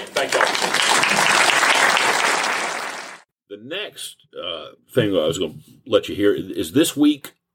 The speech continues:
Speaker 2: Carolina This Week with Tim McGinnis. And Tim McGinnis left the, being involved in the media and became a Republican state House member. Um, and he represents, uh,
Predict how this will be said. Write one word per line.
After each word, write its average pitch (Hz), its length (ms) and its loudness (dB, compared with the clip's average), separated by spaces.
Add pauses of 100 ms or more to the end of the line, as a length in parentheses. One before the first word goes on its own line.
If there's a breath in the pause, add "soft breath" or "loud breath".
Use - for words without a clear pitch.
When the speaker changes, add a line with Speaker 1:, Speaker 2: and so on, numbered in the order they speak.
Speaker 2:
Carolina 147 380 2
This 123 180 2
Week 92 340 0
with 87 340 -2
Tim 123 240 2
McGinnis. 113 420 2
And 101 100 -4
Tim 294 180 0
McGinnis 185 540 0
left 139 480 0 (160)
the, 107 280 -4 (140)
being 120 280 4
involved 110 420 2
in 95 60 -4
the 95 60 -2
media 123 380 2
and 107 80 -2
became 107 300 -2
a 98 60 -2
Republican 131 560 0
state 127 240 2
House 151 280 -4
member. 73 300 -8 (600 loud breath)
Um, 85 340 -10
and 90 120 -10
he 95 100 -4
represents, 101 840 2
uh, 85 320 0